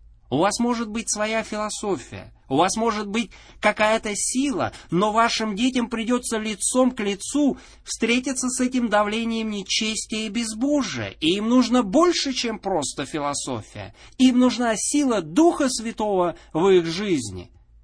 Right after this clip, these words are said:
Поэтому вы ради них должны исправить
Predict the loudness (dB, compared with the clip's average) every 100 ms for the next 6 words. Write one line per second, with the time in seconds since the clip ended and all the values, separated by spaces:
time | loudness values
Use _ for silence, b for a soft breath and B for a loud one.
0 | _ -4 0 0 0 -2 -2 -2 -2 -2
1 | -4 -2 -2 -4 -8 _ -20 _ -12 0
2 | 0 2 -2 -4 -4 -4 -4 -2 0